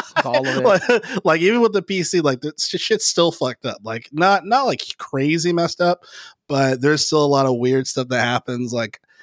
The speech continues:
Speaker 2: I was talking to one N P C and she was, like, getting a, a, a drink, and, like, the drink was, like, three feet from her,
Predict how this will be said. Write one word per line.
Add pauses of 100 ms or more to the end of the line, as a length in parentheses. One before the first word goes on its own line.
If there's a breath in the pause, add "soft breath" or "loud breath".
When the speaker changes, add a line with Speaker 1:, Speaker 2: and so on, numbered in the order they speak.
(180 soft breath)
Speaker 2:
I
was
talking
to
one
N
P
C
and (280 loud breath)
she
was,
like,
getting
a,
a,
a
drink,
and,
like,
the
drink
was,
like,
three
feet
from
her,